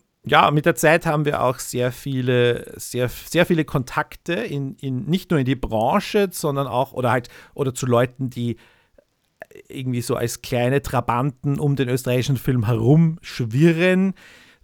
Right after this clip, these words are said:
äh, kennengelernt und, und auch natürlich digital in Verbindung,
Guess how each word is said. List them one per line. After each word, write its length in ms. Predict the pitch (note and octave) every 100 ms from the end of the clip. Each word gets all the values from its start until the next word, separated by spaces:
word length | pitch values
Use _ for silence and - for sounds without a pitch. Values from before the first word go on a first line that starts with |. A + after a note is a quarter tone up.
| -
äh, 640 | B2+ A#2 A2+ A#2 A#2 -
kennengelernt 1300 | - D3+ F#3+ F#3+ F3 E3+ D3+ C#3+ C#3 C#3+ C#3+ C#3+ -
und, 360 | B2+ A#2+ A#2 -
und 340 | B2 A2+ A2+
auch 280 | - A2+ -
natürlich 500 | A2+ - A2+ G#2 -
digital 640 | A#2 A#2 - - C3+ D3 D#3
in 160 | C3+
Verbindung, 840 | C#3 B2+ C#3 C3+ C3+ C3 C3 B2+